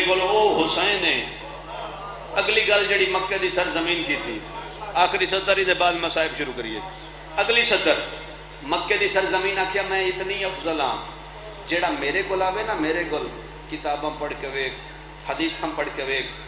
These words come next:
اللہ دے نبی فرمایا، نبیاں دے سردار سلطان نبی فرمایا، جیڑا بندہ پیسے لا کے جاوے حج تے، خرچ کر کے جاوے، او دا مال پاک ہو جاندا ہے، او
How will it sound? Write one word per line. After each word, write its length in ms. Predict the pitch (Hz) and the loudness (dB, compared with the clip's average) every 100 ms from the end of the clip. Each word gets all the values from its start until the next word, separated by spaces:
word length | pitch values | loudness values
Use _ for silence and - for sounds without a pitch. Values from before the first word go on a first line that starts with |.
| - - | -12 -4
اللہ 240 | 151 151 127 | 2 2 2
دے 60 | 143 | 0
نبی 280 | 139 139 156 | -2 0 0
فرمایا، 520 | - 139 135 123 120 - - - | 0 -2 0 0 0 -4 -8 -4
نبیاں 340 | 156 143 147 151 | -2 0 0 2
دے 80 | 143 | 0
سردار 500 | - 139 - 143 139 - | -2 -4 0 2 2 0
سلطان 460 | 139 117 127 131 131 | -4 -4 -2 -2 -4
نبی 160 | 135 160 - | -2 -2 -2
فرمایا، 460 | 139 131 120 120 117 - - - | -2 0 0 0 0 -4 -8 0
جیڑا 160 | 160 160 | 2 2
بندہ 240 | 160 165 180 175 | 0 0 0 2
پیسے 340 | 175 180 165 | 0 0 -2
لا 160 | 156 151 151 | 2 2 2
کے 100 | 151 | 0
جاوے 320 | 147 139 147 139 | 0 0 -2 0
حج 180 | 135 - - | -2 -2 -8
تے، 80 | 120 - - - - - - - - - - - - - | -10 -10 -14 -14 -16 -16 -16 -14 -16 -14 -14 -12 -12 -2
خرچ 240 | 170 - 160 | -2 0 0
کر 140 | 147 127 | 0 0
کے 60 | |
جاوے، 340 | 123 123 117 113 - - - - - - | -2 0 0 -2 -4 -12 -14 -16 -12 -8
او 80 | |
دا 80 | 131 | -6
مال 440 | 123 117 127 131 - - - | -6 -4 0 2 0 -4 0
پاک 200 | 131 127 | 0 0
ہو 100 | 113 110 | -4 -6
جاندا 220 | 104 104 | -8 -8
ہے، 140 | 101 - - - - - - - | -10 -12 -12 -12 -12 -12 -12 -14
او 60 | - | -10